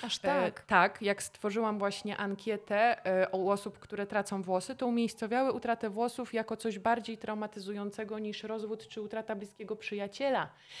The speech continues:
Speaker 2: I
Speaker 1: Mm.
Speaker 2: zawsze mówię, że zrozumie to pewnie te osoby, które nas słuchają, które gdzieś przez to przeszły, nawet przez krótkotrwałe telogenowe wypadanie po ciąży.
Speaker 1: Mhm.
Speaker 2: E, i gdzieś te włosy, które widzimy w odpływie czy właśnie na szczotce, powodują pewnego rodzaju paraliż,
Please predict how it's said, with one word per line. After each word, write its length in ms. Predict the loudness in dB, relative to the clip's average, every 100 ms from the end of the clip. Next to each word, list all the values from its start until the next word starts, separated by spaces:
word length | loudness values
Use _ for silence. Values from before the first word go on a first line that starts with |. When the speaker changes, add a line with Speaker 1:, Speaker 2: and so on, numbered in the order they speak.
| -10
Speaker 2:
I 40 | -8
Speaker 1:
Mm. 300 | -6 -4 2
Speaker 2:
zawsze 360 | 4 4 4
mówię, 300 | 0 0 -2
że 160 | -2 -2
zrozumie 480 | -2 -2 -2 -2 -2
to 340 | 0 4 4
pewnie 420 | 2 0 2 0
te 160 | 0 -2
osoby, 280 | -2 -2 -2
które 220 | -2 -4
nas 200 | -4 -6
słuchają, 480 | -10 -4 -2 -2 -4
które 280 | -6 -8 -8
gdzieś 260 | -8 -8
przez 280 | -6 -6 -6
to 120 | -12
przeszły, 500 | -6 -2 -2 -2 -8
nawet 320 | -6 -4 -4
przez 300 | 0 -2 -2
krótkotrwałe 720 | -8 -12 -10 -12 -8 -2 0 -2
telogenowe 540 | -4 -6 -4 -6 -6
wypadanie 460 | -8 -8 -6 -8 -8
po 160 | -12
ciąży. 580 | -16 -12 -8 -6 -4 -4 -6
Speaker 1:
Mhm. 440 | -8 -4 -4 -2
Speaker 2:
E, 80 | -2
i 100 | -4
gdzieś 240 | -6 -8 -4
te 180 | -2
włosy, 340 | 0 -2 -4 -6
które 240 | -6 -6
widzimy 500 | -6 -6 -2 0 0 -4 -14 _ 2
w 40 |
odpływie 800 | 4 4 0 4 4 4 4 4 2
czy 240 | -2 -2
właśnie 320 | 0 -2 -2
na 140 | -2 0
szczotce, 600 | 0 -2 -2 -4 0 0
powodują 440 | -2 -6 -2 -2
pewnego 340 | -2 -4 -2 -2
rodzaju 360 | -2 -2 -2
paraliż, 760 | -2 -2 0 0 -2 -6 -10